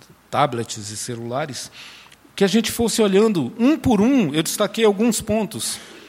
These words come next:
que eu acho que são importantes da gente perceber no texto bíblico. Hoje vamos fazer um estudo assim, bem indutivo, bem,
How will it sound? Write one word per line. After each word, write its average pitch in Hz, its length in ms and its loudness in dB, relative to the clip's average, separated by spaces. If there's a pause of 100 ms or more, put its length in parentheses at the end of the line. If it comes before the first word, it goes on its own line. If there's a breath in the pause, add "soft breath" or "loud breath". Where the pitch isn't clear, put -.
(540 loud breath)
que - 80 -6
eu 170 80 0
acho 170 160 -4
que 185 80 -4
são 175 200 -2
importantes 180 580 0
da 151 120 2
gente 151 220 0
perceber 143 520 -4 (480 loud breath)
no 190 180 2
texto 226 400 2
bíblico. 120 500 -2 (100)
Hoje 175 200 0
vamos 208 160 0
fazer 190 200 0
um 196 40 2
estudo 180 320 -2
assim, 175 180 -4
bem 240 180 0
indutivo, 170 560 -4
bem, 170 440 -2